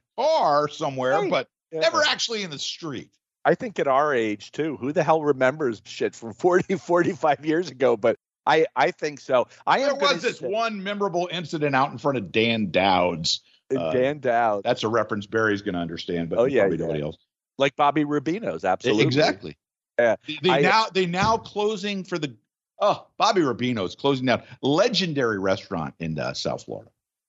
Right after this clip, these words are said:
Speaker 2: Yeah, and it was, you know, it's kinda like, kinda like Tony Roma's. Which I,
Speaker 1: Yes.
Speaker 2: they're,
Speaker 1: Yeah.
Speaker 2: they're probably gone. So I'm gonna say, again, I, I, this story one hundred percent has got Florida woman written all over it.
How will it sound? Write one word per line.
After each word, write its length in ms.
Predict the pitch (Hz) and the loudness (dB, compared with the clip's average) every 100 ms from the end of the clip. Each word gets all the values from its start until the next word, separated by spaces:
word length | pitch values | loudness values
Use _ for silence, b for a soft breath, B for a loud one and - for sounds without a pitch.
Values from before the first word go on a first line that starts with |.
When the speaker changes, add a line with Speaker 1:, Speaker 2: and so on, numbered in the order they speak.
| _ | _
Speaker 2:
Yeah, 460 | 107 104 104 104 95 _ - | -2 2 4 2 0 _ 0
and 180 | 110 127 | 0 2
it 60 | |
was, 160 | 170 - | 2 2
you 80 | 262 | 0
know, 60 | |
it's 140 | 269 - | 0 -2
kinda 260 | - 214 | 0 2
like, 180 | 214 233 | 2 0
kinda 140 | - 190 | -2 -2
like 180 | 156 - | -2 -4
Tony 320 | 156 160 151 | -10 -8 -6
Roma's. 640 | 117 117 160 80 69 - - | 0 0 0 -6 -6 -12 -2
Which 180 | 110 85 | 0 2
I, 40 | |
Speaker 1:
Yes. 180 | 98 - _ _ | 0 -2 _ _
Speaker 2:
they're, 180 | 107 135 | 0 0
Speaker 1:
Yeah. 60 | - | 2
Speaker 2:
they're 120 | 117 | -2
probably 340 | 131 113 95 92 | 0 0 -2 -4
gone. 340 | 90 87 87 - _ _ | -4 -4 -4 -10 _ _
So 300 | - 165 160 160 | -2 2 2 2
I'm 160 | 220 | 0
gonna 240 | 269 220 165 | 0 -4 -6
say, 800 | - - 147 127 113 113 113 110 _ _ 123 | -10 -8 0 4 4 2 0 -6 _ _ -6
again, 500 | 123 139 120 101 101 | 0 2 2 0 -4
I, 320 | 117 117 117 110 _ _ - 104 _ _ _ _ _ | 2 2 2 -4 _ _ -20 -20 _ _ _ _ _
I, 120 | 127 - - | -20 -18 -8
this 160 | 143 - | -6 -6
story 400 | - 170 170 151 | -6 0 2 2
one 200 | 147 160 | 0 -2
hundred 360 | 156 151 139 | 0 0 0
percent 500 | - 131 - 123 120 | -6 -10 -2 0 0
has 240 | 117 104 - | 0 -2 0
got 300 | 113 98 - | 0 0 -2
Florida 400 | 110 117 120 113 | -2 0 0 -2
woman 340 | 107 107 101 | -2 -2 -2
written 320 | 98 104 101 | 2 0 0
all 220 | 101 98 117 | 0 0 2
over 340 | 139 139 135 | 0 -2 -2
it. 140 | 131 | -2